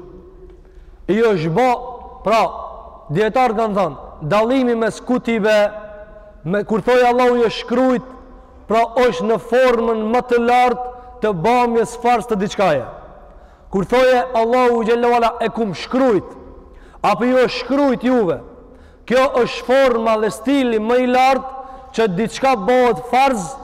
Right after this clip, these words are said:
me kategorinë më të rëndë. E Allahu kur e ka përmendur këta, ka thënë kutibe, që është përmendur edhe për namazin. Që është përmendur edhe për namazin, megjithëse për namazin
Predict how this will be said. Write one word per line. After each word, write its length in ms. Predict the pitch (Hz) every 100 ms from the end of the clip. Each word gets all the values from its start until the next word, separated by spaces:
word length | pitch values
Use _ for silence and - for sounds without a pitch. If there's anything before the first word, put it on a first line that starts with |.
| - - -
me 260 | 160 208 233
kategorinë 760 | - 240 240 214 233 269 240 220
më 160 | 254
të 160 | 269 247
rëndë. 360 | 262 240 160 127 - - - - - - -
E 40 |
Allahu 380 | 185 208 247 240
kur 160 | 226 226
e 60 |
ka 120 | 220
përmendur 400 | 220 233 262 247
këta, 200 | - 247 262 - - -
ka 140 | 208
thënë 300 | 214 240 208
kutibe, 520 | - 285 269 247 220 156 - - - -
që 60 | 220 240
është 100 | -
përmendur 460 | 226 254 269 254
edhe 100 | 247
për 240 | 247 254 247 - - -
namazin. 640 | 196 208 269 254 175 143 - - - - - - -
Që 140 | 190 214
është 100 | 196
përmendur 400 | 220 247 262 254
edhe 180 | 247 262 254 - -
për 140 | 226
namazin, 520 | 233 233 262 262 233 240
megjithëse 400 | 220 240 247 202
për 140 | 226
namazin 540 | 233 226 254 247 254